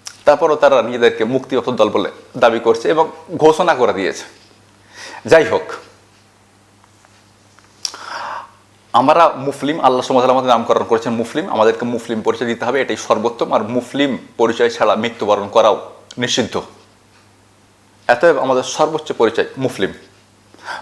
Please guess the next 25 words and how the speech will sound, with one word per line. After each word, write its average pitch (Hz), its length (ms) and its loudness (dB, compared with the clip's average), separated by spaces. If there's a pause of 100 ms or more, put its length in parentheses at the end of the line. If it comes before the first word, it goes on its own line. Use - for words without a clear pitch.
(160)
তবে 185 420 4 (840)
ধর্মগ্রন্থের 147 880 2 (1500)
নামে 147 420 4 (100)
নিজেদের 131 280 4
নামকরণ 123 400 2
করা 107 260 2
যায়, 104 240 2 (440)
পবিত্র 135 320 0
কোরআন 135 220 0
এই 123 140 -2
মর্মে 117 220 2
আয়াত 104 320 2
রয়েছে। 87 300 -4 (360)
এটা 143 140 0
সম্ভবত 151 360 0
পবিত্র 127 300 -4
কোরআনের 131 340 -2
পাঁচ 117 200 0
নম্বর 101 220 -6
সূরা 107 120 4
মাইদা, 120 420 2 (200)
আয়াত 104 260 2
নম্বর 104 260 -2
সাতচল্লিশ। - 500 -2 (320)
ধর্মগ্রন্থের 147 760 0